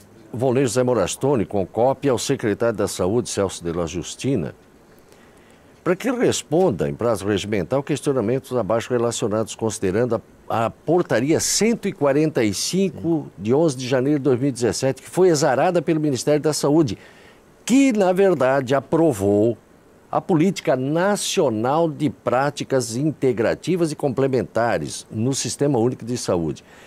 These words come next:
Speaker 1: contemplando as áreas de homeopatia,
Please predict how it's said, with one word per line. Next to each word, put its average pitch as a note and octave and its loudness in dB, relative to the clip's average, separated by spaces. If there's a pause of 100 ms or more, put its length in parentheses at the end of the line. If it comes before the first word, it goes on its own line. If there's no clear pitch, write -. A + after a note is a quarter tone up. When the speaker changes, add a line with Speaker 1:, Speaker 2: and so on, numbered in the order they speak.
(220)
Speaker 1:
contemplando C3 0 (240)
as C3 0
áreas F2 0
de G2 -2
homeopatia, F3+ 2